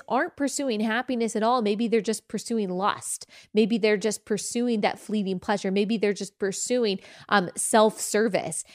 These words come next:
and they're calling it happiness, but it's really not happiness at all. According to the Bible, I would say that we can say definitively that what they're chasing after isn't happiness. It's just con-, some kind of, uh, self-serving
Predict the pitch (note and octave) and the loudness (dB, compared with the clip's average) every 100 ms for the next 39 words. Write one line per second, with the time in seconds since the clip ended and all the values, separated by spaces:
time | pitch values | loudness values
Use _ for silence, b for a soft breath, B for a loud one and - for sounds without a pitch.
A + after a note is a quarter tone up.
0 | b G3+ G3+ - - D4 D#4 C#4 A#3 - | b 2 2 2 0 0 2 2 0 2
1 | G3+ F#3+ G#3+ G3+ G3 - b b A#3 A3 | 4 4 4 4 2 0 b b 6 6
2 | - G#3+ C4+ C#4 B3+ G#3 A3 G#3 A3+ G3+ | 6 2 4 4 2 2 0 2 2 2
3 | F#3+ F#3+ A3 F#3+ - - C4 A#3+ G#3+ F#3+ | 2 4 6 6 4 4 4 4 0 0
4 | F#3 A3 C4+ G#3 F#3+ G#3 G3 F#3 A3 G#3 | 4 6 6 6 6 6 4 4 4 6
5 | F#3+ A3+ A3+ G3 A3 F#3 - D4 C#4+ G#3 | 4 2 0 2 2 2 0 0 2 2
6 | F#3 G3 F#3+ F#3 G3 A#3 A3 G#3+ A#3 G#3+ | 2 2 2 2 4 4 2 0 0 0
7 | G3 G3 G3 G3+ F#3+ b b b - A#3 | 2 0 2 0 0 b b b 4 6
8 | G3+ - G3+ G#3 F3+ - - - F#3 - | 6 2 0 0 0 -4 -4 -2 -2 0
9 | - F#3+ - - - G#3 G3 - G#3+ G#3 | 4 4 4 -4 0 0 0 0 2 2
10 | - G#3+ G#3 F#3+ - F#3+ - b b b | 0 0 0 0 4 2 2 b b b
11 | F#3+ - - - - - G3+ G3+ F#3 - | 2 2 0 -4 0 6 8 8 2 -12
12 | - _ _ - - - A3 G#3 F#3+ G3 | -20 _ _ -10 0 6 6 6 2 0
13 | F#3 | -2